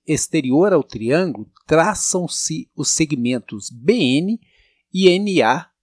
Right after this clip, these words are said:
com B N paralelo a A M e N A paralelo a B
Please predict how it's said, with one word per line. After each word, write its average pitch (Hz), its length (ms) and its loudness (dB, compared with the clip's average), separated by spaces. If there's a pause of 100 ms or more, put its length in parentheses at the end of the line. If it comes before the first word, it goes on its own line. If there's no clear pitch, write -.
(440)
com 247 160 4
B 156 300 4
N 131 100 -2
paralelo 110 1000 0 (140)
a 120 360 4
A 139 100 2
M 190 440 2 (140)
e 226 160 4
N 254 300 4
A 143 120 8
paralelo 170 540 0
a 160 60 0
B 185 200 2